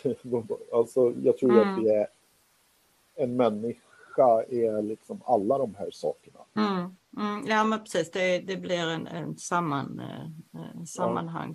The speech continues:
Speaker 2: på något sätt.
Speaker 1: Ja.
Speaker 2: Eh, och då kan man väl, eh, säga dåligt sex är motsatsen till allt detta. <laughs>
Speaker 1: Ja,
Speaker 2: Så har vi det.
Speaker 1: så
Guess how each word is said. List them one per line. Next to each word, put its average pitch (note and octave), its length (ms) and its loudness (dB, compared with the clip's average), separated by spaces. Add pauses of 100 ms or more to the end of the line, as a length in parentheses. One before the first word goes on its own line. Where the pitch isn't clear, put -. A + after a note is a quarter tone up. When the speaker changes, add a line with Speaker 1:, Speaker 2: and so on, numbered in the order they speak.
Speaker 2:
på - 60 -16
något - 180 -10
sätt. - 200 -8 (540)
Speaker 1:
Ja. B1 160 -10 (420)
Speaker 2:
Eh, F#3 340 0 (1300)
och F#3+ 320 2
då F#3 100 0
kan F#3+ 200 -4
man F3+ 200 0
väl, D#3+ 380 -2 (140)
eh, E3+ 60 -4
säga D#3+ 460 -2
dåligt D#3 460 -2
sex - 380 -4
är B2+ 340 -4
motsatsen C#3+ 680 -6
till D3+ 120 -6
allt C3+ 140 -6
detta. C3+ 360 -12
<laughs> G3+ 160 -6 (640)
Speaker 1:
Ja, F#3 440 12
Speaker 2:
Så G#3+ 60 0
har F3 140 6
vi F3+ 80 8
det. - 420 -4 (220)
Speaker 1:
så - 100 -2